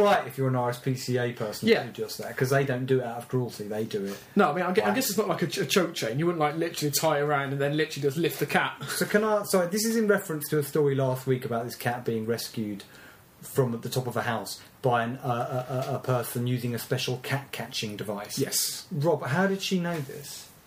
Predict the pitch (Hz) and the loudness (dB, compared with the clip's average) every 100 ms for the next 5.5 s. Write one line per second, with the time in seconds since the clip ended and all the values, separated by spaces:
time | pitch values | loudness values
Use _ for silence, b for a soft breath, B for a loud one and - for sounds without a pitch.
0 | - 180 180 180 147 180 175 185 - - | 2 2 2 -2 0 2 4 2 0 -2
1 | - 170 147 - - - - - - 160 | 0 0 -2 -8 -20 -20 -20 -8 0 2
2 | 208 185 151 170 147 139 - - 135 156 | 4 2 2 0 0 -4 -8 -6 -2 0
3 | 143 139 - 135 131 117 123 127 - 135 | 0 -2 -2 -2 -2 -2 -2 -2 -2 -4
4 | 131 131 139 - 135 147 135 135 135 139 | -4 -4 -6 -4 -2 0 -2 -2 -4 -2
5 | 127 127 - 120 - | -4 -6 -6 -6 -8